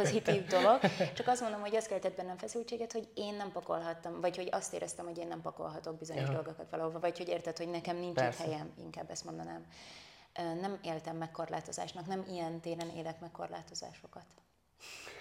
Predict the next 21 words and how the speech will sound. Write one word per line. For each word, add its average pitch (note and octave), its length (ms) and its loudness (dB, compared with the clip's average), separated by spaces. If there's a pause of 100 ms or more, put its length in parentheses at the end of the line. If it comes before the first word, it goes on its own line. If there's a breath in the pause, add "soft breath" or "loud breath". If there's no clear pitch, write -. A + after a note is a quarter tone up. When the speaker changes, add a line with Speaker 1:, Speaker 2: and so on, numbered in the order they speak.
(180 loud breath)
Speaker 2:
<laughs> D#3+ 200 0 (1900 loud breath)
Jó, D3+ 140 0
hát C#3 160 0
igen, D#3 240 6
szóval, C#3+ 260 2
mint C#3 160 4
azt C#3 200 0
hallhatjátok B2 640 2
és A#2+ 160 -2
láthatjátok A2+ 680 0
is, - 240 -6
ö, B2 180 0 (1040 loud breath)
hát - 120 -10
mi B2+ 80 2
null D#3+ 180 8
huszonnégy G#2+ 400 4
együtt G#2+ 260 0
vagyunk, A2 340 -4
tehát, G#2+ 260 -2
hogy, A#2 180 -2
ö, A#2 320 2